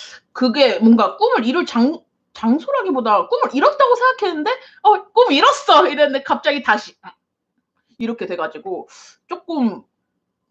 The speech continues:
이상했어요, 마음이. 그냥 인생이 붕 뜬 것 같아요. 그 앞에 인생이, 내가 개그우먼을 향해서 달려왔던 그 인생이 조금 시간이 아까웠을까라는 생각이 조금 들어서 그,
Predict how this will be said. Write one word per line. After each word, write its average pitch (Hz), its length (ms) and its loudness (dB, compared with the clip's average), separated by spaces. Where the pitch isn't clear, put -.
이상했어요, 262 640 0
마음이. 180 420 0
그냥 190 260 -6
인생이 294 540 2
붕 277 240 0
뜬 427 140 -6
것 440 80 2
같아요. 190 260 -2
그 214 200 -2
앞에 226 280 0
인생이, 254 640 0
내가 247 360 2
개그우먼을 262 720 -2
향해서 302 340 -8
달려왔던 220 600 -2
그 220 160 -2
인생이 240 500 -2
조금 320 380 -6
시간이 480 400 0
아까웠을까라는 349 1040 2
생각이 339 500 -2
조금 226 240 -6
들어서 175 640 -8
그, 233 160 -8